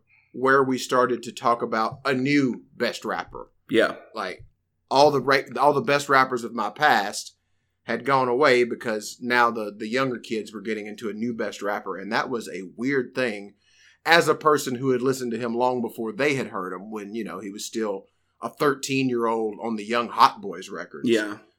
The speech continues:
Speaker 1: Um, which was very strange to hear everybody going crazy for this kid. It's like, "Yeah, that's the kid from the Hot Boys, right?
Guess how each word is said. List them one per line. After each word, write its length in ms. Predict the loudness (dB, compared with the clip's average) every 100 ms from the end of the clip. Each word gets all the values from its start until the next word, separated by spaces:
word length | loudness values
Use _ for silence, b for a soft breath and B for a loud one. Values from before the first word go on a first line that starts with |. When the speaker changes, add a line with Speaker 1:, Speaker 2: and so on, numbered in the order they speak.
| -14
Speaker 1:
Um, 420 | -12 -12 -14 -20 _ _ _ _ _ _ _ -10
which 180 | -6 -6
was 140 | -6
very 280 | 2 4 4
strange 420 | 0 -4 -4 -6
to 80 | -8
hear 160 | -4 -2
everybody 340 | -2 -2 -4
going 240 | -4 -6 -6
crazy 320 | -2 -2 -4
for 140 | -10
this 180 | -12 -12
kid. 260 | -6 -4 -4
It's 80 | -6
like, 220 | -14 -16 _
"Yeah, 200 | -8 -6 -4
that's 140 | -6
the 100 | -8
kid 240 | -6 -6 -4
from 120 | -6
the 80 | -2
Hot 220 | -2 -2
Boys, 240 | -8 -8
right? 280 | -6 -6 -8